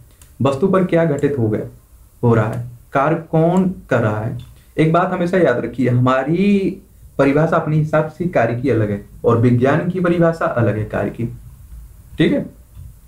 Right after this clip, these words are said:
कार्य की वैज्ञानिक संकल्पना की अगर हम बात करें तो विज्ञान के दृष्टिकोण से हम कार्य को किस प्रकार देखते हैं और परिभाषित करते हैं, यह समझने के लिए आइए कुछ स्थितियों पर विचार करें। किसी सतह पर रखे एक गुटके को धकेलें, गुटखा कुछ दूरी तय करता है।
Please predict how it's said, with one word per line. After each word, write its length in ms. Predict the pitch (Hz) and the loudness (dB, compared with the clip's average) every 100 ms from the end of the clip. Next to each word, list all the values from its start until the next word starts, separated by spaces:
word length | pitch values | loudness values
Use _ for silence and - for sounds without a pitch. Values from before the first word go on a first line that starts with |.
| - - - - - - - | -20 -20 -20 -20 -20 -20 -2
कार्य 220 | 135 170 | 0 0
की 100 | 185 | 0
वैज्ञानिक 440 | 190 160 165 196 - | 0 2 0 0 -2
संकल्पना 500 | 165 160 170 175 202 | 0 0 0 0 0
की 120 | 185 | 0
अगर 160 | 143 | 0
हम 80 | 139 | 0
बात 240 | 117 117 - | 0 -2 -4
करें 180 | 123 - | -2 0
तो 60 | |
विज्ञान 480 | 151 135 135 156 208 | 0 0 0 0 0
के 60 | 208 | 0
दृष्टिकोण 520 | 202 202 202 202 202 | 0 0 -2 0 2
से 100 | 208 | 2
हम 100 | 202 | 0
कार्य 320 | - 139 151 | 0 -2 -2
को 240 | - - - - - | -6 -10 -10 -8 -2
किस 140 | 180 | -2
प्रकार 360 | - 175 180 180 | 0 0 0 0
देखते 300 | 120 117 117 | 0 0 0
हैं 60 | |
और 140 | 113 113 | 2 2
परिभाषित 480 | 113 110 123 151 - | 2 2 0 0 -4
करते 260 | 104 - | -6 -8
हैं, 180 | - - - - - - - | -12 -12 -16 -20 -20 -8 0
यह 140 | 160 | 2
समझने 420 | 185 190 190 202 | 2 2 2 2
के 220 | 202 196 185 | 2 2 2
लिए 280 | 160 175 | 2 2
आइए 280 | - 127 160 | 0 0 0
कुछ 240 | 180 175 165 | 0 -2 -2
स्थितियों 420 | - - 160 170 | -4 -2 0 2
पर 120 | 165 | 0
विचार 320 | 113 117 113 | -2 -2 -4
करें। 180 | 113 117 - - - - - - - - | -4 -8 -10 -18 -20 -20 -20 -20 -8 -2
किसी 220 | 165 226 | 0 2
सतह 300 | 196 175 185 | 2 2 2
पर 100 | 190 | 2
रखे 260 | 185 202 190 | 2 2 2
एक 100 | 127 | 2
गुटके 280 | 123 165 | 0 0
को 140 | 165 147 | 0 2
धकेलें, 460 | 120 113 110 107 - - - - - | 2 2 0 -2 -8 -20 -20 -18 -2
गुटखा 300 | 127 143 180 | 0 2 2
कुछ 200 | 185 175 | 0 0
दूरी 300 | 151 165 185 | 2 2 2
तय 160 | 165 117 | 2 0
करता 300 | 113 107 113 | -2 -4 -4
है। 400 | 123 123 - | -4 -8 -12